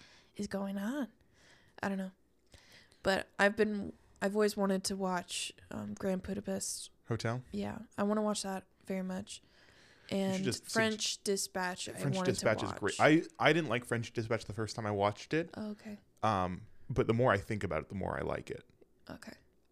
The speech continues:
Speaker 1: cool.
Speaker 2: So I, I, I wanna rewatch that.
Speaker 1: But yeah, I was just wanting to seek your opinion on, like, why Wes Anderson is such a big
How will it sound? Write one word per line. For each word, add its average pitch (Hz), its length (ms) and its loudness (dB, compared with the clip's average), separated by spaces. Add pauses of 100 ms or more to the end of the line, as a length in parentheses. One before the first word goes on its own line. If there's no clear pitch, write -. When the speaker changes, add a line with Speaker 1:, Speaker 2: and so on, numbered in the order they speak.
(100)
Speaker 1:
cool. - 120 -16
Speaker 2:
So 90 160 -2
I, 95 100 0
I, 87 200 2
I 98 200 -4
wanna 87 160 -6
rewatch 87 320 -2
that. 82 200 -6 (680)
Speaker 1:
But 247 80 4
yeah, 214 200 6
I 226 40 8
was 240 160 6
just 285 180 -2
wanting 220 220 2
to 190 100 0
seek 208 260 -4
your 185 120 -2
opinion 180 420 -4
on, 175 160 -6
like, 170 180 -8
why 175 440 -4
Wes 180 340 -4
Anderson 185 580 -8
is 180 120 -6
such - 280 -6
a 190 60 -8 (260)
big 185 220 -4